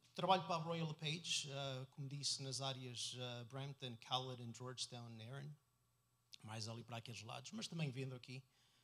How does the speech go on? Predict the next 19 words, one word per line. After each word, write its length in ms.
ah, 380
na 80
zona 380
de, 220
de 120
Toronto 400
e 60
arredores. 360
Ahm, 640
em 100
caso 380
tenham 260
alguma 340
pergunta, 540
uma 180
questão, 400
ah, 260
um 140
caso 500